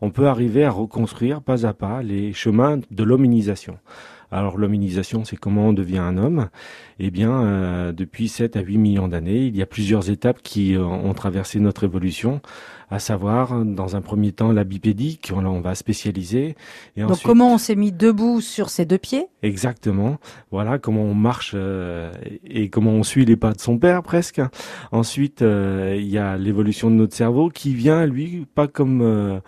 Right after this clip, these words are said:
Speaker 1: une cerise sur le gâteau, mais simplement en réaction avec un changement de comportement, c'est-à-dire qu'il y a, euh, trois, quatre millions d'années, on s-, on a commencé à manger beaucoup plus de viande et ça a dopé notre système, euh,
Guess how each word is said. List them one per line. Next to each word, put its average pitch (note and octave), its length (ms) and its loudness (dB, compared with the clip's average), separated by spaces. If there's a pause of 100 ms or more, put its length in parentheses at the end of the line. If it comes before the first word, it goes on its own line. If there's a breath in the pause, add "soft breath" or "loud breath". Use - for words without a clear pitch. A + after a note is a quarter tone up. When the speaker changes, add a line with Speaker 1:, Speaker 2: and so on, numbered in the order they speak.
(400 loud breath)
Speaker 1:
une A2+ 120 0
cerise A#2+ 320 0
sur A2 140 -2
le G#2+ 100 4
gâteau, A#2+ 320 4
mais C3+ 280 4
simplement B2+ 680 4
en A#2 140 4
réaction C3+ 680 2 (320 loud breath)
avec B2 340 4
un A2+ 80 2
changement B2 360 4
de A2+ 40 6
comportement, G#2+ 600 0
c'est-à-dire G#2 520 0
qu'il - 180 -2
y F#2+ 60 4
a, A2 160 0
euh, F2+ 480 -4 (100)
trois, A2 340 -2
quatre - 260 -4
millions G#2 260 4
d'années, G2+ 320 4
on C3+ 100 0
s-, A2 200 -10 (500 loud breath)
on G#2 200 2
a G#2 160 0
commencé A2 420 2
à B2+ 80 6
manger A2 360 4
beaucoup G#2+ 420 0
plus G#2+ 220 -2
de G#2+ 80 4
viande A2+ 380 2
et G#2 60 2
ça G2 240 -6
a G2+ 80 -4
dopé B2 420 4
notre B2 220 2
système, G#2+ 440 -2
euh, E2 360 -6